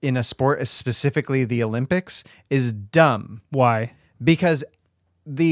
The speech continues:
Speaker 1: your goal is to hit the other person first, right?
Speaker 2: Yep, yep.
Speaker 1: However, so often they both hit each other.
Speaker 2: Uh-huh.
Speaker 1: So there's no fear of being hit. Like, you, you do wanna hit the other person first, but it's not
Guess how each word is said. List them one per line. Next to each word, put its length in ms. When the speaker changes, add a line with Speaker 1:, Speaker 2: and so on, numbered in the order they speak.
Speaker 1:
your 160
goal 320
is 140
to 80
hit 180
the 120
other 140
person 360
first, 480
right? 80
Speaker 2:
Yep, 320
yep. 180
Speaker 1:
However, 680
so 680
often 640
they 340
both 300
hit 280
each 260
other. 320
Speaker 2:
Uh-huh. 260
Speaker 1:
So 180
there's 220
no 140
fear 440
of 140
being 260
hit. 460
Like, 160
you, 140
you 180
do 180
wanna 160
hit 160
the 100
other 140
person 340
first, 400
but 100
it's 180
not 320